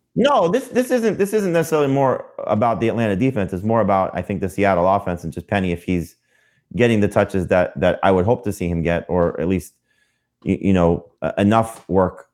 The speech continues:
even in tandem with Walker. Obviously, as Dave said, if there was no Walker, he would be a must-start running back in this matchup because, again, Seattle's not gonna be favored in many games. So, you know, he, he ran well against the Broncos in week one. That's a much tougher opponent. Five yards per carry, had the, the, the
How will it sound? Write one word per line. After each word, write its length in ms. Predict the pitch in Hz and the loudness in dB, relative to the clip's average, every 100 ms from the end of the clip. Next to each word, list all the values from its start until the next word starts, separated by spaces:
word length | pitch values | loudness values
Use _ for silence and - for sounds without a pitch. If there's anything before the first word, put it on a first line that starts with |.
| - | -2
even 220 | 110 104 | 0 2
in 80 | 92 | 0
tandem 360 | 120 113 92 | 0 0 0
with 120 | 82 78 | -2 0
Walker. 360 | 78 73 69 | -2 -2 -4
Obviously, 380 | - 120 113 101 | -2 0 0 0
as 80 | 87 | 0
Dave 180 | 82 101 | 2 0
said, 160 | - 82 | 0 -2
if 100 | - | 0
there 100 | 90 | 0
was 100 | 82 | 2
no 120 | 85 | 2
Walker, 320 | 90 85 78 | 0 0 -2
he 100 | 78 | -4
would 140 | 80 73 | -4 -2
be 140 | 78 | -2
a 160 | - 82 | -2 -2
must-start 440 | 104 113 - - | -2 -2 -6 -6
running 200 | 76 73 | -6 -4
back 260 | 71 69 - | -4 -6 -8
in 60 | 76 | -6
this 120 | 73 | -4
matchup 300 | 78 76 78 | -2 -2 0
because, 220 | - - 85 | -2 -2 -2
again, 260 | 92 76 - _ _ _ | -2 -2 -6 _ _ _
Seattle's 340 | - 147 160 | -8 -2 0
not 140 | 151 139 | 0 0
gonna 80 | 135 | 0
be 80 | 113 | -2
favored 360 | - 127 120 | 0 0 2
in 100 | 104 | 2
many 160 | 98 92 | 0 0
games. 360 | 82 64 - _ _ _ _ | -2 -6 -14 _ _ _ _
So, 500 | 101 92 87 82 - _ _ _ _ _ - | 0 2 0 -2 -10 _ _ _ _ _ -4
you 80 | |
know, 160 | 92 87 | 0 0
he, 180 | 98 117 | 0 -4
he 200 | - 165 | -2 -2
ran 320 | 170 196 190 | 0 0 0
well 200 | 175 185 | 0 0
against 200 | 151 143 | 0 -2
the 40 | 117 | -2
Broncos 360 | 127 123 107 | -2 0 0
in 100 | 98 | 0
week 140 | 95 - | -2 -2
one. 120 | 78 | -4
That's 140 | 87 95 | -2 0
a 40 | |
much 180 | 110 117 | 0 0
tougher 240 | 117 110 | -2 -2
opponent. 360 | 110 95 92 85 | 0 0 0 -2
Five 200 | - 107 | 0 2
yards 180 | 107 104 | 2 0
per 100 | 101 | -2
carry, 280 | 95 92 92 | 0 2 2
had 160 | 92 90 | 2 2
the, 60 | 92 | 0
the, 340 | 80 92 87 | 0 2 2
the 160 | 80 | 0